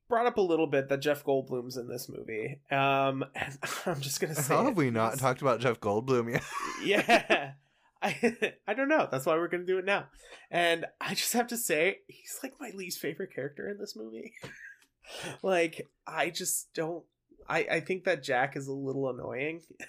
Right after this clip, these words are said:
Speaker 1: <laughs> which I think is the, uh, important because it is what makes him human, is, like, his little quirks and traits. But, like, I, I,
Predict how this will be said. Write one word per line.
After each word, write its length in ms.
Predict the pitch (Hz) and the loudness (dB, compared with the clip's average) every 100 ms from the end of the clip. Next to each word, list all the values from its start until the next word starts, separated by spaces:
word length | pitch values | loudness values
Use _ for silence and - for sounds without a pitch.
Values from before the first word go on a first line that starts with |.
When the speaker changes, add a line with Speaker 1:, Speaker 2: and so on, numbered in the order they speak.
| 254 | -2
Speaker 1:
<laughs> 420 | 247 _ _ - - | -2 _ _ -8 -2
which 140 | 214 | 2
I 80 | 254 | 2
think 160 | 262 247 | 2 0
is 140 | 233 | 2
the, 180 | 202 - 190 - - | 2 0 -8 -16 -12
uh, 100 | - | -4
important 560 | 160 160 202 175 135 143 | -2 0 2 0 0 -4
because 240 | 160 143 | -2 0
it 80 | 160 | 0
is 160 | 156 | 0
what 160 | 151 120 | 0 0
makes 240 | 135 135 | -2 -4
him 100 | 139 | -8
human, 580 | 127 175 170 127 - 139 - _ _ _ - | -8 -8 -6 -6 -10 -16 -20 _ _ _ -4
is, 220 | 123 120 | -2 2
like, 380 | 123 123 - _ - | 0 0 -4 _ -12
his 220 | 135 135 | -6 -4
little 220 | 131 117 - | -4 -4 -6
quirks 540 | - 143 127 120 - | -4 0 2 0 -8
and 260 | 120 123 - _ _ _ _ _ - 175 _ _ | -10 -12 -18 _ _ _ _ _ -20 -20 _ _
traits. 400 | - 151 127 - | 0 0 0 -4
But, 240 | - 131 - _ _ - | -2 -2 -4 _ _ -6
like, 340 | 156 127 131 _ _ _ _ _ _ _ | 0 0 -2 _ _ _ _ _ _ _
I, 100 | 156 - | -10 -6
I, 180 | - | -4